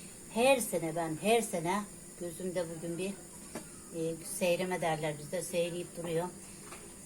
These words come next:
Ondan sonra arkadaşlar her sene mutlaka ve mutlaka domates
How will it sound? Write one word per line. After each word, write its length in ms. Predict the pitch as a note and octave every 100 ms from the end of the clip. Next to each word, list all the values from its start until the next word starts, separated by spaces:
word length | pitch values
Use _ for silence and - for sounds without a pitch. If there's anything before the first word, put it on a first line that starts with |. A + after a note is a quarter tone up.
| -
Ondan 280 | G3 F#3+ G3
sonra 220 | F#3+ F3+
arkadaşlar 460 | E3+ D#3+ D#3+ D#3 D#3 D3+
her 280 | F#3 G#3+ A3+
sene 320 | G3+ F3+ D#3+
mutlaka 680 | D3 F#3 G3 G3 E3 D#3 D3+
ve 80 | D#3
mutlaka 580 | F#3 - D3+ - E3 D#3+
domates 400 | D#3+ E3 E3+